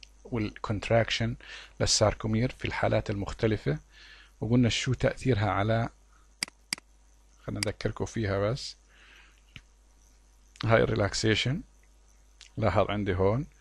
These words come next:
relaxation في حالة إنه كانت العضلة، آه، آه، آه، مو-، م-، مرتاحة، يعني ما في عندها أي انقباض، أو عفوًا بتكون بحالة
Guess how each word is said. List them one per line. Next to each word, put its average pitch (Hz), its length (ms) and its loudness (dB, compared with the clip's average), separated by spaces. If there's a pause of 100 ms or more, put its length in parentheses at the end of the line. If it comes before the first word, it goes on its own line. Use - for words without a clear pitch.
(540)
relaxation 110 800 2
في - 180 -6
حالة 113 360 0
إنه 104 320 -4 (100)
كانت 110 280 0
العضلة، 110 480 4 (420)
آه، 95 400 2
آه، 98 600 0
آه، - 160 -4
مو-، 107 320 -2
م-، - 1200 -14 (540)
مرتاحة، 107 520 4
يعني 98 240 -2
ما 107 160 0
في 98 180 -6
عندها 101 400 -2 (460)
أي 110 220 2
انقباض، 104 520 4
أو 98 180 2
عفوًا 101 320 0
بتكون 98 340 -4
بحالة 101 300 0